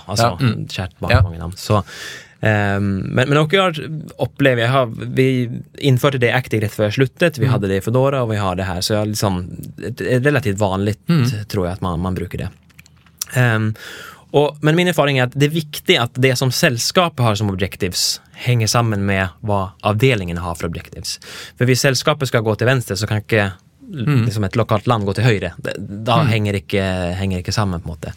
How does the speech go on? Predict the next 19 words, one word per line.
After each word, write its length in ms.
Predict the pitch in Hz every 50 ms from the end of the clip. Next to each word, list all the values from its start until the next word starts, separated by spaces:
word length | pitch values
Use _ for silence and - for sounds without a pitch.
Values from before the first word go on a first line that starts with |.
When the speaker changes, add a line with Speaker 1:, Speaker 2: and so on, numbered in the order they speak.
| - - - - - -
Speaker 1:
Så, 140 | - - 127 107
så 80 | 123 139
viktig 220 | 147 139 - 170
at 80 | 151 151
man 220 | 143 135 135 123 - _ _ -
klarer 300 | - 135 117 110 107 107
å 280 | 107 - 110 104 101 98 - - - _ _ _ _ _ _ - - -
oversette 580 | 147 123 113 107 107 110 - 160 156 - -
det 120 | 113 113 120
ned. 180 | 156 139 107
Det 320 | 107 107 - _ - 123 -
trenger 240 | - 135 131 120
ikke 80 | 113 -
nødvendigvis 320 | 147 131 110 104 98 -
å 60 | 107 101
være 160 | 98 95 - - _ _ _ -
akkurat 320 | 117 - - - 113 101
det 80 | - 104
samme 360 | 110 117 123 131 127 - -